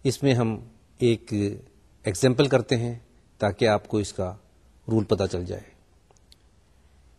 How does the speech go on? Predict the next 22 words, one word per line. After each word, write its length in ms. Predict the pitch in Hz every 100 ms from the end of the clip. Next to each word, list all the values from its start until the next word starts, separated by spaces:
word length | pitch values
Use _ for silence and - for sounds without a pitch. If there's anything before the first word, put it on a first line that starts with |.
| _ _ _ _ _ -
اس 140 | 139
کا 140 | - 160
پروف 340 | - 170 147
ہم 80 | 151
نہیں 180 | 127 127
دیں 220 | 120 110
گے، 80 | - - - _ _ _ _ _ _ _
تھوڑا 220 | - 135
سا 100 | 131
مشکل 320 | 127 120 139 113
ہے، 180 | 110 - _ _ - _ _ _ -
اس 140 | 127
کو 120 | -
لہذا 200 | 107 110
اسکپ 340 | 104 - 123 -
کریں 260 | 107 101
گے 100 | 95 101 _ _ _ _ _ _ _
اور 160 | - 117
ہم 220 | 101 131
ان 140 | 123 104
کو 120 | 104
صرف 260 | - 104